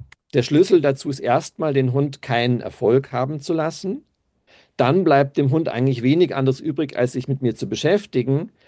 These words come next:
Und dann nehme ich dem auf und sage, es lohnt sich vor allem erstmal mit guter Laune und Stimmung.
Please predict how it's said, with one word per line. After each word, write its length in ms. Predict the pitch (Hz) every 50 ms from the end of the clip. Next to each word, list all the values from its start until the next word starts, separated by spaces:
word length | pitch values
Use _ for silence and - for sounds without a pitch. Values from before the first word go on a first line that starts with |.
| _ _ _ -
Und 220 | 131 143 131 127
dann 240 | 117 123 143 165 160
nehme 220 | 156 151 147 147
ich 120 | 139 135 -
dem 160 | 139 127 123
auf 300 | - 104 120 143 156 -
und 80 | 143 131
sage, 260 | 127 139 127 127 -
es 100 | - -
lohnt 240 | 131 135 143 135 135
sich 180 | - - -
vor 140 | - - -
allem 280 | 107 123 143 180 170 151
erstmal 340 | - 135 131 - - 143 131
mit 140 | 117 120 -
guter 240 | - 131 123 - 113
Laune 380 | 107 107 110 110 110 107 101 -
und 140 | 107 101
Stimmung. 500 | - - 117 117 139 156 185 208 254 294